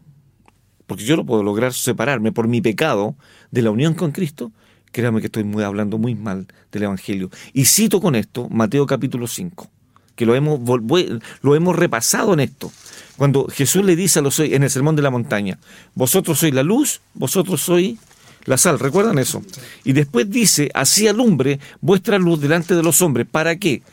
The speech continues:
"Para que vean vuestras buenas obras y glorifiquen a vuestro Padre que está en los cielos". Pero hagamos el ejercicio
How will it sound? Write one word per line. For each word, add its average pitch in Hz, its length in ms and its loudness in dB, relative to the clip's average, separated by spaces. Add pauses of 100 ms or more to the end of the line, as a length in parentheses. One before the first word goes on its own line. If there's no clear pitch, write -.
(260)
"Para 117 200 0
que 117 160 0
vean 135 300 0
vuestras 110 320 -2
buenas 151 320 0
obras 104 400 -2 (260)
y 123 140 0
glorifiquen 110 760 -2
a 104 40 -6
vuestro 104 280 -6
Padre 147 240 -4
que - 40 -10
está 120 140 -8
en 107 40 -8
los 113 80 -14
cielos". - 220 -16 (1080)
Pero 101 180 -2
hagamos 135 260 2
el 202 60 2
ejercicio 147 680 -2